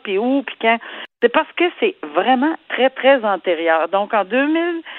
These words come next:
seize et dix-sept, quand il a été, il a été condamné à sept ans de prison, il y avait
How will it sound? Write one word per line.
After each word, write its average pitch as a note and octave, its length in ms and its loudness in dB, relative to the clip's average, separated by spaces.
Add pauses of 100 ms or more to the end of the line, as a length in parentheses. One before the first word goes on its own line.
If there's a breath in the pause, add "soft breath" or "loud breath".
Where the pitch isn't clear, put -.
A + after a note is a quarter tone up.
(340 loud breath)
seize C4+ 280 2
et F#3+ 100 -6
dix-sept, C4 420 -2
quand G3+ 200 0
il F#3 60 2
a E3+ 40 4
été, G3+ 340 -6 (360 loud breath)
il E3+ 40 4
a F#3 40 6
été G3 180 2
condamné F#3 380 2
à E3+ 80 2 (240)
sept D#4 240 2
ans B3+ 140 2
de - 220 -12
prison, E3+ 420 -6 (560 loud breath)
il G#3 200 -4
y G#3 80 4
avait F#3+ 240 4